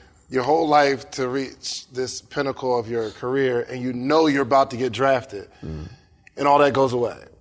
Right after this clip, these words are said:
Speaker 2: Absolutely.
Speaker 1: So where does your mind turn to? What's the next plan?
Speaker 2: Mm-hmm.
Speaker 1: Was it, "Yo, I'm gonna use the story to go speak"? Am I gonna
Speaker 2: Yeah.
Speaker 1: start a business? Am I gonna get a job? Like, what is,
Speaker 2: Yeah.
Speaker 1: what's your thought process after that?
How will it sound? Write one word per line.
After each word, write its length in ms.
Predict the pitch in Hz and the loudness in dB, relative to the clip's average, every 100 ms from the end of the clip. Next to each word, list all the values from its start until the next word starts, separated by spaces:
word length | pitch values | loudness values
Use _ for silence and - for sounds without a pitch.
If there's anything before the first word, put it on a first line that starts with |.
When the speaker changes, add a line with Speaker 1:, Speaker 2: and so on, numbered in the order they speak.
| - | -20
Speaker 2:
Absolutely. 460 | - - 139 127 123 | -12 0 2 2 0
Speaker 1:
So 140 | - - - - 123 | -6 -16 -20 -18 -14
where 200 | 120 147 | -2 2
does 180 | 165 160 | 2 2
your 100 | 151 | 0
mind 480 | 135 143 135 131 123 | 2 4 2 0 -6
turn 280 | - 139 135 | -4 -4 -4
to? 260 | - 127 | -6 -6
What's 300 | 113 123 143 | -6 -4 -4
the 120 | - 127 | -4 -8
next 260 | 120 - | -8 -10
plan? 360 | - 135 131 95 73 - | -14 -10 -10 -10 -16 -14
Speaker 2:
Mm-hmm. 120 | 69 | -8
Speaker 1:
Was 220 | 117 131 | -2 -2
it, 80 | 127 | -2
"Yo, 140 | 120 139 | 0 0
I'm 60 | 123 | 0
gonna 120 | 123 | -6
use 140 | 117 | -10
the 60 | 104 | -12
story 280 | - 131 120 | -8 -6 -6
to 40 | |
go 120 | 110 | -8
speak"? 520 | 110 - 151 151 151 117 | -10 -6 0 2 0 -4
Am 120 | 110 | -6
I 80 | 117 | -6
gonna 140 | 110 | -6
Speaker 2:
Yeah. 40 | |
Speaker 1:
start 260 | 110 104 98 | -8 -12 -14
a 40 | |
business? 400 | 95 139 151 139 | -6 -4 -4 -6
Am 80 | 113 | -10
I 60 | 113 | -10
gonna 160 | 113 | -10
get 120 | 101 92 | -12 -14
a 40 | |
job? 440 | 95 120 135 131 113 | -6 0 2 2 0
Like, 140 | 123 | -4
what 160 | 120 139 | -2 -2
is, 60 | |
Speaker 2:
Yeah. 80 | 87 80 - | -2 -6 -10
Speaker 1:
what's 180 | 117 123 | -10 -8
your 80 | 127 | -6
thought 180 | 131 123 | -6 -4
process 340 | 120 - 113 | -4 -6 -10
after 140 | 107 | -10
that? 180 | 107 95 | -10 -12